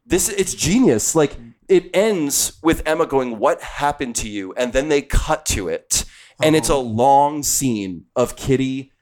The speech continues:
Speaker 1: killing people in very disgusting ways.
Speaker 2: And the thing is, is she falls into, she's in Israel, right?
Speaker 1: Uh, yeah,
Speaker 2: Yeah.
Speaker 1: Jerusalem, yeah.
Speaker 2: Which is another whole thing. The fact that she falls in Israel, where it all
Speaker 1: Yeah.
Speaker 2: started, and she's Jewish.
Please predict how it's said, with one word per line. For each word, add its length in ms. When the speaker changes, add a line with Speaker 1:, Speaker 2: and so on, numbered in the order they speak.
Speaker 1:
killing 400
people 420
in 140
very 300
disgusting 680
ways. 540
Speaker 2:
And 160
the 60
thing 300
is, 280
is 80
she 260
falls 760
into, 840
she's 240
in 80
Israel, 480
right? 360
Speaker 1:
Uh, 220
yeah, 140
Speaker 2:
Yeah. 40
Speaker 1:
Jerusalem, 440
yeah. 200
Speaker 2:
Which 200
is 120
another 540
whole 200
thing. 260
The 120
fact 340
that 100
she 200
falls 500
in 160
Israel, 880
where 180
it 80
all 220
Speaker 1:
Yeah. 280
Speaker 2:
started, 420
and 260
she's 300
Jewish. 600